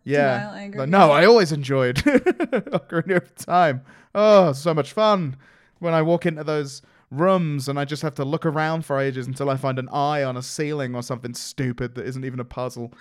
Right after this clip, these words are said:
Speaker 1: Like, <laughs> I don't
Speaker 2: Uh,
Speaker 1: the whole thing.
Speaker 2: yeah.
Speaker 1: But then Breath of the Wild came out and I loved that game. That game was, to me, that was one of, like, the best game, the best games ever. Like, I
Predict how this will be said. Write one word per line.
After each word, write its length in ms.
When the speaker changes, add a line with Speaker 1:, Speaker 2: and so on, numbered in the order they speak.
Speaker 1:
Like, 260
<laughs> 40
I 140
don't 640
Speaker 2:
Uh, 380
Speaker 1:
the 160
whole 220
thing. 320
Speaker 2:
yeah. 80
Speaker 1:
But 140
then 200
Breath 180
of 60
the 60
Wild 340
came 160
out 260
and 240
I 220
loved 520
that 160
game. 320
That 160
game 200
was, 260
to 100
me, 200
that 160
was 160
one 160
of, 80
like, 220
the 80
best 340
game, 380
the 100
best 420
games 640
ever. 500
Like, 220
I 240